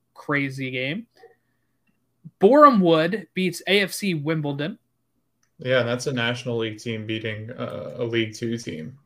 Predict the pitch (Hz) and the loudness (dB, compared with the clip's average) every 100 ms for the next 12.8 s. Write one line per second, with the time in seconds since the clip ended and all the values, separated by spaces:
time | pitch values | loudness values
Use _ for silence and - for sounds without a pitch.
0 | _ - 85 - - - _ 127 120 123 | _ -10 -10 -12 -18 -20 _ 6 8 10
1 | 117 113 107 - - 92 85 80 - 127 | 8 6 2 -4 -8 -6 -4 -6 0 4
2 | 139 120 110 123 110 113 123 95 - - | 8 8 8 4 4 4 2 0 -14 -6
3 | 117 107 - - - _ 131 123 123 120 | -4 -4 -6 -18 -20 _ -2 0 2 2
4 | 110 113 107 101 - 107 104 107 98 98 | 2 -2 -6 -6 -4 -4 -2 -2 -4 -8
5 | - 117 104 101 - 120 120 110 147 143 | -10 -10 -8 -10 -14 -10 -8 -6 -6 -6
6 | 120 - _ _ _ _ - 110 113 - | -8 -12 _ _ _ _ -10 -8 -10 -6
7 | 110 139 117 101 101 101 110 107 110 113 | -2 -2 -4 -8 -10 -10 -10 -12 -12 -12
8 | - - 113 104 104 104 107 107 104 117 | -12 -10 -8 -6 -8 -8 -8 -8 -8 -10
9 | 117 104 - - - _ _ _ _ _ | -12 -12 -14 -20 -20 _ _ _ _ _
10 | _ 120 107 101 117 117 113 113 107 110 | _ 2 2 2 0 2 2 2 2 2
11 | 110 107 110 107 110 110 110 104 101 104 | 2 0 -4 -6 -4 -4 -4 -6 -4 -6
12 | 101 - 104 104 104 104 104 98 | -6 -8 -6 -4 -6 -6 -6 -8